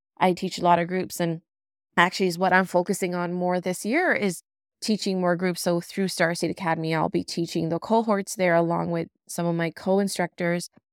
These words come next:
And then in my private coaching practice, I'll be focusing on more masterminds and group coaching and just doing very limited private coaching. So back to my point, I notice what contracts me. I notice what expands me, and I choose more of what expands me.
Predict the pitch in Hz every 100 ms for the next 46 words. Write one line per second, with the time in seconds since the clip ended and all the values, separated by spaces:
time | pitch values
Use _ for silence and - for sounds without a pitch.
0 | _ _ 202 208 214 208 208 196 202 196
1 | 190 - 247 - 269 220 202 190 180 175
2 | 185 180 180 180 175 190 - 175 170 170
3 | 170 214 240 - 233 220 220 - 180 170
4 | - - 170 - 170 170 170 170 175 175
5 | 165 185 180 175 165 165 165 - 160 156
6 | 160 165 165 - - - _ _ _ _
7 | _ - - 226 220 - _ _ _ _
8 | _ _ 180 202 208 226 214 202 240 254
9 | 226 220 196 196 196 226 - 202 170 -
10 | 180 - 160 165 - 170 156 - _ _
11 | _ _ 190 190 185 190 196 185 175 170
12 | - - 170 170 175 - 165 165 165 -
13 | 180 - 170 165 165 165 160 160 170 -
14 | - 165 160 160 - 175 190